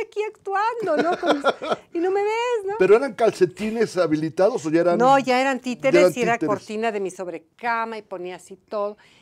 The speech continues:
Speaker 1: Y siempre dramatizaba, yo siempre sabía que iba a ser actriz.
Speaker 2: Ok.
Speaker 1: Y soñaba con muchas cosas que ya tengo.
Speaker 2: Perfecto.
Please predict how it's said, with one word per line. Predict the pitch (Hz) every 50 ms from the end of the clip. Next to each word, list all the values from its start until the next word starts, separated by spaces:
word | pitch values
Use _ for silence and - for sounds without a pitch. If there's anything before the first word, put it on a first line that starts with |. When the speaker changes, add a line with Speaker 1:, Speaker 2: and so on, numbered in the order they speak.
| _ _
Speaker 1:
Y | - 208
siempre | - - 277 262 311 285
dramatizaba, | 240 220 196 180 180 - 175 - - 208 202 208 208
yo | 196 220 220
siempre | - - - 294 294 269 - 311 320 302
sabía | - - 220 208 202 202
que | 208 214
iba | 202 190 185
a |
ser | 175 - 196 190 180
actriz. | 160 156 _ - 190 185 165 - _ _ _ -
Speaker 2:
Ok. | - - - 135 113 - - _
Speaker 1:
Y | 208
soñaba | - 220 202 208 233 277 285
con | 277 - 247 233
muchas | 226 - 262 233
cosas | - 254 226 240 233 -
que | - 220 190
ya | 175 190 196 190 196
tengo. | 208 185 175 170 151 135 - _ _ _ _ _ _ _ _ _ _ _ _ _
Speaker 2:
Perfecto. | - - - - 92 - _ - _